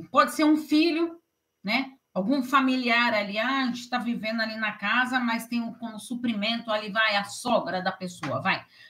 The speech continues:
gente mora ali junto na mesma casa e o suprimento é a sogra. Tanto pra um quanto pro outro. Então, vai lá investindo lá na mãe de um, na, na sogra do outro lá, e vai investindo, vai sugando, ah, tudo pra conseguir captar o suprimento.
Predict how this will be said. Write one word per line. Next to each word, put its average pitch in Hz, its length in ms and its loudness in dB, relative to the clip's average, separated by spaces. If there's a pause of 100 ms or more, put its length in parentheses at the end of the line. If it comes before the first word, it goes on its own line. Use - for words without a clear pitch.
(140)
gente 165 140 -10
mora 247 240 4
ali 247 260 0
junto 254 220 0
na 254 140 0
mesma 247 360 2
casa 262 400 4
e 269 60 0
o 262 60 0
suprimento 247 580 -2
é - 20 4
a 269 60 4
sogra. 147 500 -6 (360)
Tanto 277 260 2
pra 262 140 4
um 302 180 2
quanto 302 240 0
pro 294 160 2
outro. 190 380 -2
Então, 208 200 -6
vai 220 180 4
lá 226 180 2
investindo 247 480 0
lá 175 240 2
na 185 120 2
mãe 196 320 2
de 165 140 -6
um, 233 260 2
na, 180 220 -2
na 185 100 -2
sogra 196 320 -2
do 185 120 -8
outro 196 200 -8
lá, 214 120 2
e 214 40 0
vai 247 140 0
investindo, 240 480 0
vai 262 140 2
sugando, 247 840 0 (380)
ah, 240 420 0
tudo 262 320 0
pra 285 140 0
conseguir 262 480 -2
captar 240 560 0
o 240 40 -2
suprimento. 233 600 -4